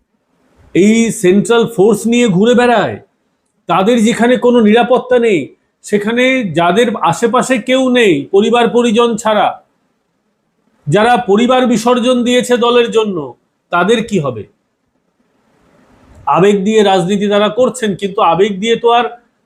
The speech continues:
তৃণমূল কংগ্রেস শুনবে না। তৃণমূল কংগ্রেসের যা করার, তাদের গুন্ডা বাহিনী, তাদের লুঙ্গি বাহিনী যা করার সেটা করবে। তখন কে সাপোর্ট দেবে?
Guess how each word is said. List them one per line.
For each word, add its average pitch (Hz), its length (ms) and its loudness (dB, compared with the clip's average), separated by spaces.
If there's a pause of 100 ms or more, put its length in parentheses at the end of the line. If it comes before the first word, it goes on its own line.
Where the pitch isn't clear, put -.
(120)
তৃণমূল 220 340 4
কংগ্রেস 269 360 0
শুনবে 214 260 0
না। 113 260 -8 (520)
তৃণমূল 233 340 2
কংগ্রেসের 240 460 0
যা 208 260 2
করার, 240 340 2
তাদের 202 280 0
গুন্ডা 214 320 2
বাহিনী, 233 400 2
তাদের 180 280 -2
লুঙ্গি 220 300 0
বাহিনী 226 400 0
যা 202 240 0
করার 226 300 0
সেটা 233 260 -4
করবে। 202 400 -6 (1160)
তখন 214 300 0
কে 226 180 0
সাপোর্ট 214 400 0
দেবে? 143 360 -4